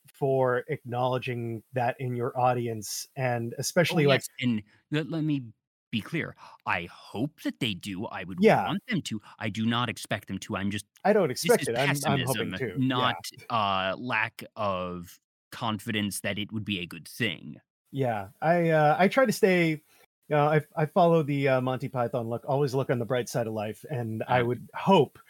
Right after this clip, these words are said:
Speaker 1: that despite cultural differences, that they would, you know, grow a little bit at least, uh,
Speaker 2: But that's
Speaker 1: and,
Speaker 2: why
Speaker 1: and
Speaker 2: I'm
Speaker 1: be able
Speaker 2: just
Speaker 1: to
Speaker 2: so
Speaker 1: do that.
Speaker 2: happy with Love After World Domination, because it's just, it's a wholesome heckin' time, folks.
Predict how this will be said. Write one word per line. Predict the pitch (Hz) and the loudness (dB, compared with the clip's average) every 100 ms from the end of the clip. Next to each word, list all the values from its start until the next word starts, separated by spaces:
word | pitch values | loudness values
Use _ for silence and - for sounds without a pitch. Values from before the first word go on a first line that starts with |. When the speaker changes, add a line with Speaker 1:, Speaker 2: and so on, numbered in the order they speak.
| _ _ - | _ _ -6
Speaker 1:
that | 123 127 120 _ _ _ _ _ _ _ _ _ _ - | 2 4 4 _ _ _ _ _ _ _ _ _ _ -6
despite | 147 - 147 139 - | -4 0 0 0 0
cultural | 151 131 135 113 | 0 0 -4 -2
differences, | 131 135 110 123 113 - | -2 -2 -6 -6 -8 -6
that | 117 - | -6 -4
they | 127 120 | -4 -4
would, | 117 113 107 _ - | -4 -4 -6 _ -8
you | 131 | -4
know, | 120 113 107 - _ _ - 135 | -2 -2 -4 -8 _ _ -16 -4
grow | 127 147 151 | 4 8 8
a | 131 | 8
little | 127 113 | 4 2
bit | 120 113 - | -2 -4 -6
at | 120 | -8
least, | 123 120 113 - | -6 -6 -6 -4
uh, | 135 117 120 | 0 2 2
Speaker 2:
But | 120 | 2
that's | 120 | 0
Speaker 1:
and, | 123 | 0
Speaker 2:
why | 113 | 0
Speaker 1:
and | 110 | 2
Speaker 2:
I'm | 113 | 2
Speaker 1:
be | |
able | 117 107 | 0 -2
Speaker 2:
just | |
Speaker 1:
to | 120 | -2
Speaker 2:
so | |
Speaker 1:
do | 113 117 | 0 0
that. | 107 | 0
Speaker 2:
happy | 117 | -2
with | 101 101 | -2 -2
Love | 113 | 0
After | 107 104 107 | 0 -2 -4
World | 104 | -2
Domination, | 101 101 98 151 175 113 | 0 0 0 -2 -4 -4
because | 101 - 101 92 - _ - | -6 -4 -4 -4 -8 _ -6
it's | 147 147 - | -4 -4 -4
just, | 147 117 - _ _ _ _ _ _ _ | -4 -4 -10 _ _ _ _ _ _ _
it's | 202 233 131 | -8 -6 -2
a | 101 95 | -2 -2
wholesome | - - 180 156 160 139 | -6 -8 -6 -4 -2 0
heckin' | 143 143 120 | -2 0 -2
time, | 107 127 107 98 | -2 0 0 0
folks. | - 101 95 - - | -2 -4 -4 -8 -10